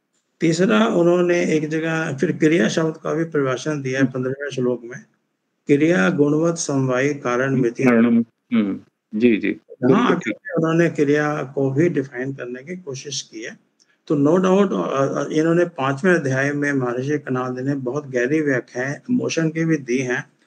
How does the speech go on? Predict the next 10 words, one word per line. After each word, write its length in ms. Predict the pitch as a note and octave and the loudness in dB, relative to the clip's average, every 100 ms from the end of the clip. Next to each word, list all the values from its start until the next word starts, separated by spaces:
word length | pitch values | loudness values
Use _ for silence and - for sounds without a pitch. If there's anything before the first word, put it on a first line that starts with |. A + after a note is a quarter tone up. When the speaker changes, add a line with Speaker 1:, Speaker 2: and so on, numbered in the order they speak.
| _ _ _ | _ _ _
Speaker 1:
और 80 | D3+ | 0
वो 140 | D#3+ | 2
इतनी 320 | E3+ D3+ F#3 G#3 | 2 4 4 4
गहरी 420 | C3+ A#2+ D3 G3 | 2 4 4 4
हैं 280 | D#3 C#3+ D3+ | 4 2 -2
कि 200 | F3+ F3 | -2 -2
आदरणीय 600 | - B2+ D3 E3 E3 D#3+ | -2 -2 0 2 2 0
डोंगरे 480 | B2 A#2+ C3+ F#3+ | 0 0 2 0
जी 160 | E3+ D3 | 2 2
ने 240 | C3+ C3+ | 2 -2